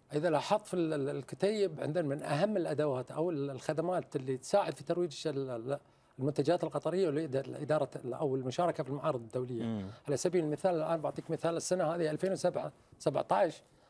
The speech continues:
Speaker 1: عندنا عشر معارض، مشاركة في عشر معارض تغطي جميع القطاعات اللي قلت لك عنها.
Speaker 2: جميل. على
Speaker 1: و-
Speaker 2: سبيل المثال خلينا نتكلم عن
Speaker 1: ال-،
Speaker 2: واحد
Speaker 1: يعني
Speaker 2: منهم.
Speaker 1: مثلًا الشهر اللي طاف كنا مشا-، مشاركين في قطاع البلاستيك،
Speaker 2: مم.
Speaker 1: عرب بلاست في، في دبي.
Speaker 2: جميل.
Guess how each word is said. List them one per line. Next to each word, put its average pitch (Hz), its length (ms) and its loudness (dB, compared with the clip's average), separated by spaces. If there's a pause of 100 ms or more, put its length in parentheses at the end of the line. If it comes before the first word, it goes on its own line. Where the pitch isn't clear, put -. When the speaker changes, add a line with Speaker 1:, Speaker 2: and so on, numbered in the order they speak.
(120)
Speaker 1:
عندنا 170 280 4
عشر 190 400 4
معارض، 165 480 2
مشاركة 175 460 2
في 156 100 -2
عشر 175 300 2
معارض 196 360 2
تغطي 190 440 0
جميع 175 280 0
القطاعات 160 440 -2
اللي 147 120 -4
قلت 131 140 0
لك 135 160 -6
عنها. 127 120 -4
Speaker 2:
جميل. 117 340 0
على 151 180 4
Speaker 1:
و- 156 40 2
Speaker 2:
سبيل 165 240 4
المثال 123 280 0
خلينا 165 160 0
نتكلم 123 300 0
عن 120 100 6
Speaker 1:
ال-، 117 120 4
Speaker 2:
واحد 123 240 4
Speaker 1:
يعني 185 160 6
Speaker 2:
منهم. 202 120 4
Speaker 1:
مثلًا 196 260 4
الشهر 190 320 4
اللي 180 160 2
طاف 180 220 4
كنا 185 200 0
مشا-، 156 500 0
مشاركين 170 480 -2
في 156 120 0 (100)
قطاع 147 500 2
البلاستيك، 139 760 2 (240)
Speaker 2:
مم. - 80 0
Speaker 1:
عرب 180 240 6
بلاست 175 240 4
في، 151 260 0
في 151 120 -4
دبي. 135 100 2 (100)
Speaker 2:
جميل. 101 100 -6